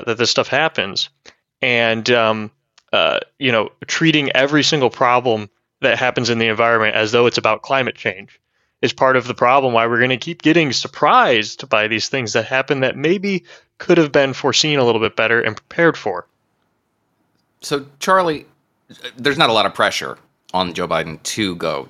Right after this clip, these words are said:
Speaker 2: to Hawaii. Karine Jean-Pierre was asked about this at a, uh, recent White House press briefing, and she reacted with indignation and took offense at the mere suggestion that the president should blah, blah, blah, blah, blah. Um,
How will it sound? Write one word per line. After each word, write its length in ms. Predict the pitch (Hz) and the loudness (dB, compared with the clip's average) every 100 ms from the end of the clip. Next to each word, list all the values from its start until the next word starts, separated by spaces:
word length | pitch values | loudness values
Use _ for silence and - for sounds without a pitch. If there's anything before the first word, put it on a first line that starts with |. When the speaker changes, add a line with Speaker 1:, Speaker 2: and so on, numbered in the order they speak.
| - | -12
Speaker 2:
to 300 | 82 73 73 | -10 -10 -12
Hawaii. 440 | 85 78 67 85 - | -8 -4 -4 -6 -8
Karine 260 | 110 95 | -8 -6
Jean-Pierre 460 | 87 90 87 90 87 | -4 -4 -4 -8 -6
was 240 | 85 82 - | -6 -8 -6
asked 280 | 98 95 - | -4 -4 -4
about 280 | 85 80 - | -6 -6 -8
this 260 | 78 - - | -10 -10 -8
at 100 | 85 | -6
a, 240 | 80 78 | -6 -6
uh, 200 | 78 76 | -8 -10
recent 480 | - 95 87 85 80 _ _ _ - | -10 -10 -10 -10 -12 _ _ _ -4
White 140 | 95 | -2
House 160 | 92 85 | -2 -6
press 300 | - 160 - | -2 -2 -2
briefing, 420 | 160 143 147 127 | -8 -6 -4 -4
and 100 | 104 | -2
she 160 | - 104 | -2 -2
reacted 520 | 90 80 78 82 73 | -2 -2 -4 -10 -10
with 320 | 73 _ _ | -16 _ _
indignation 880 | 117 95 87 90 85 - 87 85 85 | -6 -6 -4 -4 -2 -6 -6 -8 -8
and 360 | 69 71 65 - | -10 -12 -16 -14
took 160 | 120 | -10
offense 400 | 107 101 92 87 | -8 -4 -4 -6
at 80 | 82 | -12
the 80 | 85 | -8
mere 180 | 95 85 | -6 -6
suggestion 800 | - 82 98 92 - 95 90 82 | -10 -4 -2 -2 -4 -4 -4 -6
that 280 | 73 64 - | -8 -10 -20
the 60 | |
president 480 | - 107 95 90 85 | -2 -2 -2 -8 -8
should 140 | - | -10
blah, 240 | 82 98 95 | 0 2 2
blah, 140 | 76 | 0
blah, 200 | 85 85 | 0 0
blah, 80 | 78 | 0
blah. 220 | 50 50 _ _ _ - _ _ _ _ _ - | -10 -18 _ _ _ -20 _ _ _ _ _ -4
Um, 440 | 110 117 117 117 | 0 2 2 -2